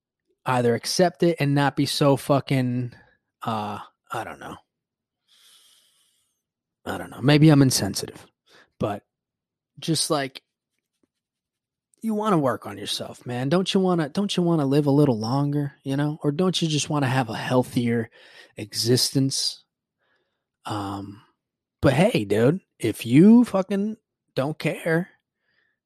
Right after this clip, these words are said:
go for it, you know what I mean? It, it's no big deal. We've been fat forever, it looks like. We've been fat since, uh, thirty-three thousand B C. <laughs> So it's just, it could just be your body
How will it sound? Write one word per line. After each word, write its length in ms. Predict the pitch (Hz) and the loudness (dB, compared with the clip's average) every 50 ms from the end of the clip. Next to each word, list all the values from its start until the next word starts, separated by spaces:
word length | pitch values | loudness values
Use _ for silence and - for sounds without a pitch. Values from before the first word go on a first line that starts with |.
| _ | _
go 140 | - 147 185 | 4 4 4
for 240 | 208 - - 131 113 - | 4 4 0 -4 -2 -2
it, 60 | 123 | -2
you 100 | 117 117 | -2 0
know 100 | 123 147 | 0 0
what 80 | 175 180 | 0 2
I 40 | |
mean? 200 | 185 202 214 226 | 2 0 0 0
It, 220 | 208 165 156 165 - | -2 -2 -4 -4 -4
it's 160 | 165 160 - | -4 -4 -2
no 100 | 190 190 | -4 -2
big 220 | 185 185 185 185 180 | 0 0 -2 0 2
deal. 180 | 196 180 143 | 2 2 4
We've 140 | 131 143 156 | 4 4 4
been 100 | 175 175 | 4 2
fat 280 | 156 - - 180 170 151 | 2 2 2 2 2 2
forever, 400 | - - 170 175 170 156 135 120 | 0 2 4 6 6 4 2 0
it 60 | 113 | -4
looks 280 | 104 104 107 - - - | -4 -6 -8 -10 -10 -10
like. 280 | 110 98 - - - _ 175 175 - | -8 -10 -10 -12 -14 _ -14 -14 -6
We've 160 | - 143 147 | -4 -4 -2
been 140 | 151 160 147 | -2 -2 -4
fat 300 | - - 160 156 156 - | 0 0 0 0 0 -2
since, 220 | - 143 139 - - - 151 - | -2 -4 -4 -4 -6 -10 -6 -2
uh, 180 | - 127 127 143 | 0 2 2 2
thirty-three 480 | - - 165 160 160 151 - 185 170 | 4 4 4 4 4 2 4 4 4
thousand 400 | 151 160 156 156 156 143 151 143 | 6 6 4 4 4 4 4 4
B 140 | 143 156 151 | 6 4 4
C. 440 | 139 - - 156 - 339 320 - - _ | 4 4 6 6 6 6 2 -6 -14 _
<laughs> 40 | _ - - - - 220 - - 240 175 - _ _ _ _ - - - - - - - - _ _ _ _ _ _ | _ -10 -4 2 2 2 4 4 2 2 2 _ _ _ _ -18 -16 -16 -16 -18 -20 -20 -20 _ _ _ _ _ _
So 340 | - - - 113 110 110 | -10 -4 -2 0 2 2
it's 180 | 113 113 - - | 0 2 2 2
just, 180 | 151 139 - - | 4 4 2 2
it 140 | 139 - | -2 0
could 200 | - 175 160 160 | 2 2 2 4
just 200 | 156 170 170 160 | 4 4 6 6
be 80 | 156 170 | 8 8
your 140 | 170 170 165 | 8 8 8
body 360 | 151 160 160 175 165 - - | 6 4 2 2 -2 -6 -8